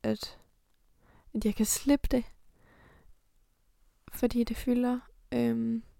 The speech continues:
og jeg tror bare, det er derfor, jeg havde brug for at snakke lidt om det. Hvor, øh, svært det end er, og hvor meget der jo stadig er til det, som jeg,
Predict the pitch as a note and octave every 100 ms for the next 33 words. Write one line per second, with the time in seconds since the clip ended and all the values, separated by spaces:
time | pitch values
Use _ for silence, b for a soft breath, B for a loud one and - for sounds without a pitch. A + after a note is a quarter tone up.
0 | - - - _ _ _ - A3 G#3+ A#3
1 | A3 A3 A3 A3 - A#3 A3+ A#3+ A3+ A#3
2 | - B3+ B3 B3 B3 A#3+ B3+ C4 - B
3 | B B B B B B B G#3+ A3 A3
4 | G#3+ G#3 - - - _ B3 C4 C4+ C4
5 | - - - - - - G#3+ A3 A3 A3+
6 | - G#3+ G#3 G#3 G3+ G3 G3+ G3+ A3 A3
7 | G#3 - G#3+ A3 G#3+ - A3 A3+ - G#3+
8 | G#3